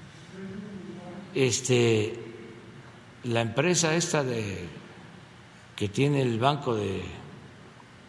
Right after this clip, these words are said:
de materiales allá en Quintana Roo,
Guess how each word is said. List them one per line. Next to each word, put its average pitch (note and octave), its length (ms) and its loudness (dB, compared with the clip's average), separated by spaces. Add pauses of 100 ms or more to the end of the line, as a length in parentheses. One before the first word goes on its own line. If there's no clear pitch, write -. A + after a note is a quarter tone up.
(960)
de A2 100 0
materiales A2+ 800 4
allá G#2+ 1080 2
en G2 160 0 (1200)
Quintana A2 400 4
Roo, D3 260 2